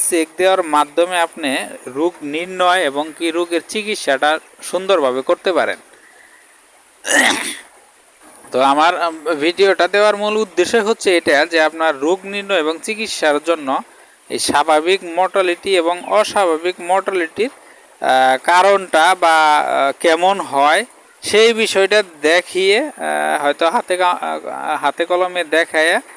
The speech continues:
আপনার বিষয়টা জানানোর জন্য যে আপনার, আহ, স্বাভাবিক মর্টালিটি সবচেয়ে যদি তিরিশের ভিতরে থাকে,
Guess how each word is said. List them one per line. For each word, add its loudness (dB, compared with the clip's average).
আপনার -2
বিষয়টা -2
জানানোর 0
জন্য -6
যে 0
আপনার, 0
আহ, 2
স্বাভাবিক 0
মর্টালিটি 0
সবচেয়ে -2
যদি -2
তিরিশের 2
ভিতরে 0
থাকে, -4